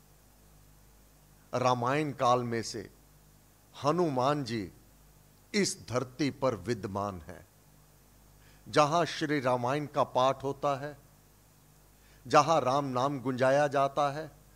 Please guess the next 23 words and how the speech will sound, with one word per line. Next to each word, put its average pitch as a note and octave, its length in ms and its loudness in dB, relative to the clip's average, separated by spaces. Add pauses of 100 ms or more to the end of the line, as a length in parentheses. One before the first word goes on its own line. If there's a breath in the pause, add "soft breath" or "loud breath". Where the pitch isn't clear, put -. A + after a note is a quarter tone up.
(320 soft breath)
किसी A#3 400 0
न F3+ 180 2
किसी E3+ 520 0
रूप D3+ 440 2
में C#3 300 2 (320 loud breath)
हनुमान D3 600 2
जी C3+ 180 -2
वहां A2+ 340 -2 (180)
अवश्य C#3+ 380 2
पहुंच G#2 240 -4
जाते F2 380 -8
हैं, D2 240 -20 (1160 soft breath)
जहां C3+ 340 0
धर्म A2+ 280 -4
का G#2 160 -4
कार्य F2 320 -10
होता - 440 -18
है। - 180 -20 (1600 soft breath)
ये D#3 120 2
वरदान A2+ 580 0
है F#2+ 200 -6 (1800)
पवन C#3+ 260 4
सुत B2 240 -8